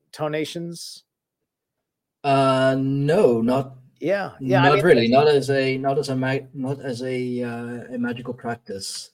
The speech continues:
Speaker 2: at
Speaker 1: Right.
Speaker 2: least. I, I do know, um, that, you know, it's valuable and it is something that, uh, that does
Speaker 1: Mm.
Speaker 2: really help and that can really help. I just haven't done it, um, yet,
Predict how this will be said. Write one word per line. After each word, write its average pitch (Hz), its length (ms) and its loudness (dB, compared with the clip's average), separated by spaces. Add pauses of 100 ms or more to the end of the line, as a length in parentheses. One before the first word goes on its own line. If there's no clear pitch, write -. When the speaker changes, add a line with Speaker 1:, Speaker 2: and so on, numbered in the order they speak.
Speaker 2:
at 113 80 -16
Speaker 1:
Right. 165 220 0
Speaker 2:
least. - 220 -12
I, 113 420 -2
I 127 140 -2
do 113 420 -2
know, 107 600 -4 (260)
um, 98 920 -10 (300)
that, 95 160 -10 (640)
you 107 80 -6
know, 107 120 -4
it's 104 300 -4
valuable 107 480 -2
and 101 140 -4
it 98 80 -10
is 95 140 -10
something 95 280 -10
that, 95 200 -10 (400)
uh, 90 240 -12
that 95 200 -10 (100)
does 101 520 -6 (420)
Speaker 1:
Mm. 117 160 -14
Speaker 2:
really 104 140 -4
help 123 320 -2
and 98 120 -6
that 95 180 -10 (120)
can 110 500 -8 (580)
really 113 280 0
help. 117 340 -2
I 104 160 -6
just 98 280 -10
haven't 98 480 -8
done 95 320 -6
it, 92 300 -8 (580)
um, 85 420 -10 (360)
yet, - 360 -6